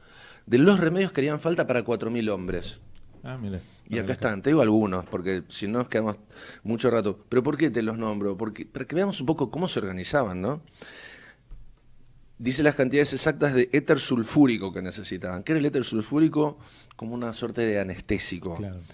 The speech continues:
Speaker 1: Alcali volátil, mirá.
Speaker 2: Mm.
Speaker 1: Es,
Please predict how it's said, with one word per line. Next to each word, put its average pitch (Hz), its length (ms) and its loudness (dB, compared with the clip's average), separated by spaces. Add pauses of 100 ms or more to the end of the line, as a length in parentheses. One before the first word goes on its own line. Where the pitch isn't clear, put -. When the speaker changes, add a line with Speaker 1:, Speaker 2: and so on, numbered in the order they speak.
(420)
Speaker 1:
Alcali 143 540 0
volátil, 107 760 0 (260)
mirá. 92 320 -8 (240)
Speaker 2:
Mm. 175 180 -14 (640)
Speaker 1:
Es, - 200 -8